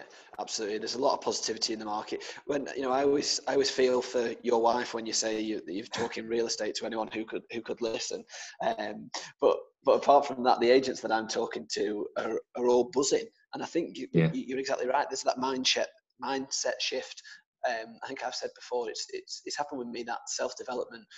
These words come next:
Speaker 1: journey, um, that, that we're on together, to be fair, and hopefully all of our listeners are
Speaker 2: Yeah.
Speaker 1: on by si-, by simply listening. Um, but what you said about that mindset shift, I've started to definitely feel the benefits of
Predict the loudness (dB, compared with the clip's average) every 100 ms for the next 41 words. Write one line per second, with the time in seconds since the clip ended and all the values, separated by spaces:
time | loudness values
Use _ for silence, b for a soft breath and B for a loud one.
0 | B _ -4 -2 -2 -4 -6 B B -6
1 | -6 -8 -14 -18 _ -10 -4 -2 2 4
2 | 4 2 2 2 2 -6 -6 -2 -2 -2
3 | -6 -4 -4 -2 -2 0 -2 2 4 4
4 | 0 -10 -6 -2 -2 -4 -4 2 4 4
5 | 0 2 4 4 0 -6 B B -2 0
6 | 0 -4 -10 B B B B B 2 6
7 | 6 4 4 4 6 4 4 2 0 2
8 | 0 0 -6 2 4 4 4 4 4 4
9 | 4 4 4 2 0 0 2 4 2 -2
10 | 2 4 4 0 -2 4 6 6 2 2
11 | 4 4 4 2 0 0 0 -2